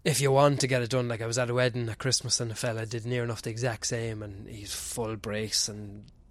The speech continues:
out for months, and he'll be getting a knee replacement soon, you know.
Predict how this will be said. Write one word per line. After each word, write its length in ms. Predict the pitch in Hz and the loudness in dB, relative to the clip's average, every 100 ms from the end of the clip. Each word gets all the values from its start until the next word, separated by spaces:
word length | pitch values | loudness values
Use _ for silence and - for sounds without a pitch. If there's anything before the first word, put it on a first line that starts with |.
| - - - | -16 -12 -6
out 260 | 120 - | -4 -4
for 100 | - | -4
months, 420 | 117 113 104 - | -2 -2 -2 -4
and 160 | 117 107 - _ - - - - _ _ _ - - | -4 -8 -18 _ -20 -20 -20 -20 _ _ _ -14 -12
he'll 140 | - 107 | -12 -10
be 100 | 143 | -8
getting 260 | 127 - | -8 -10
a 20 | 101 | -10
knee 260 | 104 101 - - | -8 -10 -10 -10
replacement 540 | 117 113 101 - 107 | -8 -6 -4 -6 -6
soon, 320 | - 113 104 101 | -8 -8 -8 -8
you 80 | 110 | -8
know. 160 | 101 | -10